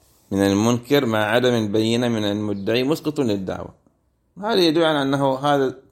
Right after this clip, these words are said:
طريق، أو هذا وسيلة، أو هذا شرط. أما أن الدعوة لا تثبت بشيء آخر غير البينة، ولا تسقط بشيء آخر غير اليمين،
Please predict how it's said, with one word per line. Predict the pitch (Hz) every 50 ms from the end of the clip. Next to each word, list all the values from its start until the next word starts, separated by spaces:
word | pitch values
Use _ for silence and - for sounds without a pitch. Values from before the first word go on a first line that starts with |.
| -
طريق، | - 123 127 147 170 156 127 107 -
أو | 104 104 92 87 87 - _ _ _ _ _ _ _ _ _ _ _ _ _ _ _ - 92
هذا | 107 117 117 120 117
وسيلة، | 120 120 - 165 165 143 120 113 - 104 101 92 87 85 - _ _ _ - 92
أو |
هذا | 95 104 110 113 120
شرط. | 117 - 147 156 147 123 - - 110 95 87 - - _ _ _ _ _ _ _ _ _ _ - -
أما | 98 107 107 110 107 110
أن | 113 110
الدعوة | 110 107 104 104 110 107 110 113 117 110
لا | 107 117 117 123 135 147 165 175 175 170 165 160
تثبت | 160 175 175 170 165 170 - 143 135 147 202 240 220 - - - - - -
بشيء | 101 123 120 - 139 135 135 135 131 135 135 117 95
آخر | 127 131 127 127 127 120
غير | 113 123 123 123
البينة، | 123 120 113 113 117 117 117 117 127 156 160 139 107 - _ _ _ _ _ _ _ _ _ _ _ -
ولا | - 110 120 131 143 151 165 170 180 175 170 170
تسقط | 170 170 165 165 151 - - - _ - - 214 233 202 - - -
بشيء | - 120 127 123 123 139 131 135 131 123 131 131 120
آخر | 120 123 123 135 127 113
غير | 120 127 127 120
اليمين، | 120 120 123 123 131 160 196 185 135 113 113 -